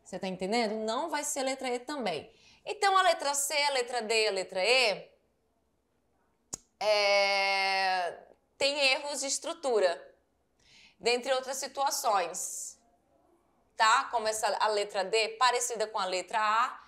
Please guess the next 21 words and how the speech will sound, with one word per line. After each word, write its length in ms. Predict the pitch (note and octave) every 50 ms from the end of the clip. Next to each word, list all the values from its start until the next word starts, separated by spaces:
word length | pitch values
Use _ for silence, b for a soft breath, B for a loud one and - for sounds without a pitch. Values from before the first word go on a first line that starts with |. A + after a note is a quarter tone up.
| B B B B B B B B -
e 120 | G3 G#3
também 260 | G#3 A3+ G3+ G3 G#3
não 140 | G#3 G#3+ A3
existe 280 | A3 A3 A3 A3+ - -
essa 120 | - G#3+
questão. 800 | G#3+ - A3 G3+ G3+ - - - G3+ G3 G3 G3+ G#3 G#3 G#3 G#3 b b b b b _
Como 320 | - D4+ D#4 E4+ F4 F4
é 100 | E4 D4
que 120 | C#4+ - D4+
eu 80 | B3
vou 120 | A3+ B3 A#3+
dizer 260 | A#3 - - A3 G#3+
que 360 | A3 - - A#3 A3+ A3 F#3+
alguém 240 | - G#3 A3 A3+ A#3+
me 100 | A3+ A#3
pergunta, 460 | A#3 B3+ A3 F#3 F#3 G#3 G3+ F#3 G#3
"Você 280 | G3 F#3+ A3+ A3+ - C4
estará 380 | B3+ - - C4 A#3 B3 D4+ -
fazendo 800 | - C4 C4 B3 A3 A#3 A3 G#3+ G#3 G#3 F#3+ G#3 G3+ F3+ G#2
o 60 | C3+ G3+
jantar 680 | G3 A3 G#3 G#3 G#3 A#3 A3 F#3+ F#3 F3+ F3 - B